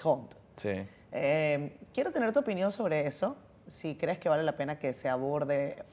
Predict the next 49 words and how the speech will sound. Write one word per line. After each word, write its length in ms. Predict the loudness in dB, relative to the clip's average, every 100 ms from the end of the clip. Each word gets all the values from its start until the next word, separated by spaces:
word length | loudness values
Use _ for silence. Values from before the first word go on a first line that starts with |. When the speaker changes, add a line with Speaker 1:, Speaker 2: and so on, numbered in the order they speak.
| -20 -14 -6
Speaker 1:
ese, 600 | -4 -2 0 2 0 -6 -20 -20 -20 -10
una, 280 | -4 -2 0
una 160 | 0 0
reforma 560 | -2 2 6 6 2
en 60 | -4
ese 160 | -8
sentido 500 | -8 -6 0 2 4
a 100 | 4
la 120 | 2 0
ley 160 | 0
electoral. 640 | 0 -2 0 2 4 2 -4 -16 -20 -20 -6
Eh, 500 | 0 0 0 -2 -6 -8 -16 -20 -20 -10
porque, 180 | -4 0
bueno, 260 | 0 0
vimos, 220 | 0 0
por 100 | 0
ejemplo, 280 | 0 2 4
a, 160 | 6 6
a 100 | 4
colegas 320 | 0 0 0
tuyos 220 | -2 -2
como, 340 | -2 -2 -4 -10 -18 -20 -20 -8
eh, 140 | -6 -4
José 220 | -2 4
Horacio, 440 | 8 8 6 0
que 100 | 2
ha, 160 | 2 2
que 80 | 0
ha 60 |
quedado 260 | 2 0 0
fuera, 500 | 4 6 8 6 4 -10 -20 -6
eh, 600 | 0 2 4 4 2 0 2
algunos 380 | 2 4 4 4
de, 60 |
de 140 | 4 4
tu 120 | 2
propio 240 | 0 2
partido, 500 | 2 2 0 0 0
que 100 | 0
también 300 | 0 0 0
sacando 420 | -2 0 2 2 2
un 60 |
número 280 | 2 6 6
alto 240 | 6 6 2
de 80 |
votos 420 | 4 2 0 -4 -4
<laughs> 0 |
no 280 | 0 4 6
lograron, 540 | 6 6 4 2